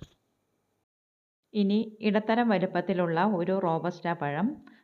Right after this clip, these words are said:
നുറുക്കി ഇതേ ജാറിലേക്ക് ഇട്ടൊന്ന് അടിച്ചെടുക്കാം. നന്നായി പഴുത്തതായിരിക്കണം. റോബസ്റ്റ അല്ലെങ്കിൽ പാളയംതോടൻ പഴം എടുക്കുന്നതാണ് നല്ലത്. ഇത്തരം പഴങ്ങൾക്ക് ഒരു പ്രത്യേക മണം തന്നെ ഉണ്ടല്ലോ. അതുകൊണ്ട് പായസത്തിന് നല്ലൊരു ടേസ്റ്റും മണമൊക്കെ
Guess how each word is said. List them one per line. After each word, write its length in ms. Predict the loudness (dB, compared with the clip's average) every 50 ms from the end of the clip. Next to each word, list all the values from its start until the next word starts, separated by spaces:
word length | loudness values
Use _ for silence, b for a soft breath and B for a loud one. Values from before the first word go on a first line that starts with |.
| B _ -4
നുറുക്കി 600 | -2 0 0 -2 -2 -2 -2 -2 -2 -4 -6 -8 -8
ഇതേ 260 | -6 -2 0 0 0
ജാറിലേക്ക് 600 | 2 2 2 0 0 0 -2 -2 -2 -2 -4 -6
ഇട്ടൊന്ന് 480 | -6 -4 -6 -6 -4 -4 -4 -4 -4 -6 -4
അടിച്ചെടുക്കാം. 640 | -4 -4 -4 -4 -2 0 0 0 0 -4 -6 -8 -8 -10 -14 _ _ _ _ _ _ _ _ _ _ _ _ _ _ _ _ _ -2
നന്നായി 360 | 0 2 4 4 4 4 4
പഴുത്തതായിരിക്കണം. 1200 | 4 2 2 2 2 2 0 0 0 2 2 2 0 0 -2 -4 -4 -4 -4 -6 -6 -8 -12 _ _ _ _ _ _ _ _ _ _ _ _ _ _ _ _ _ _ _ 0
റോബസ്റ്റ 440 | 2 4 4 4 4 2 0 0 2
അല്ലെങ്കിൽ 420 | 2 2 2 2 0 0 0 0
പാളയംതോടൻ 840 | 0 2 2 2 2 2 2 0 0 0 0 0 0 0 0 0 0
പഴം 340 | 0 0 0 0 0 0 0
എടുക്കുന്നതാണ് 580 | 0 0 0 -2 -4 -6 -4 -4 -4 -2 -2
നല്ലത്. 400 | -4 -4 -4 -6 -6 -6 -6 -8 -10 -14 _ _ _ _ _ _ _ _ _ _ _ _ _ _ -8
ഇത്തരം 360 | -4 -2 0 0 2 2 2
പഴങ്ങൾക്ക് 480 | 2 2 2 0 0 -2 -4 -2 -2
ഒരു 140 | -2 -2 -2
പ്രത്യേക 420 | -2 -2 -4 -4 -4 -4 -2 0 0
മണം 400 | 0 0 0 0 0 -2 -2 -2
തന്നെ 160 | -2 -2 -4
ഉണ്ടല്ലോ. 420 | -2 -2 -4 -4 -4 -6 -8 -10 -12 _ _ _ _ _ 2
അതുകൊണ്ട് 280 | 4 6 6 6 4 4
പായസത്തിന് 580 | 4 6 6 6 6 4 2 0 0 2 2 4
നല്ലൊരു 400 | 4 4 4 4 4 4 4 2
ടേസ്റ്റും 600 | 2 4 4 4 4 4 2 2 2 4 4 4
മണമൊക്കെ 520 | 4 4 4 4 4 4 4 4 2